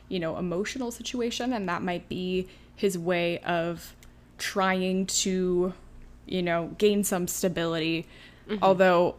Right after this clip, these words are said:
Speaker 1: I do wonder if it's kind of predatory on behalf of Lifetime to kind of, you know,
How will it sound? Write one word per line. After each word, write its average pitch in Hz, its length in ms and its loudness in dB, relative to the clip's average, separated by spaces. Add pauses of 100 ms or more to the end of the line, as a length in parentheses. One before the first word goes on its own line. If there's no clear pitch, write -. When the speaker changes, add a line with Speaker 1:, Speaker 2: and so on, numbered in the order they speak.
Speaker 1:
I 185 180 6
do 185 300 2
wonder 175 440 4
if 180 120 0
it's 175 120 -6
kind 175 240 -2
of - 160 -10
predatory - 720 -4
on 64 160 0
behalf 185 340 -4
of - 320 -8
Lifetime - 720 -4
to 190 160 -8
kind - 240 -6
of, 196 260 -8 (500)
you 185 120 -2
know, 107 260 -4